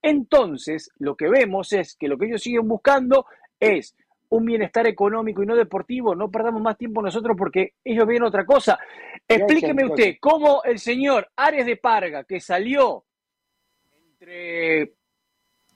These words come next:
Speaker 1: nebulosas de Pumas,
Speaker 2: De Pumas.
Speaker 1: o Fernando me equivoco,
Speaker 2: Ujú.
Speaker 1: o me equivoco,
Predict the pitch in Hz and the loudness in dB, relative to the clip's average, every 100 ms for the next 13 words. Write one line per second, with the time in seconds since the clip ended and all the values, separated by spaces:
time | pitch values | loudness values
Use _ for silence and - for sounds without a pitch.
0 | _ _ 190 233 233 247 330 - 240 220 | _ _ _ -20 -20 -18 -16 -16 -12 -8
1 | 247 226 165 139 202 226 147 - - 175 | -2 0 2 2 2 4 0 -2 -20 -18
2 | 208 247 247 226 214 220 233 226 190 131 | -14 -2 2 2 2 0 4 4 2 -2
3 | 226 - - 175 170 190 247 240 196 233 | -2 -4 -12 -6 -6 0 2 2 0 -4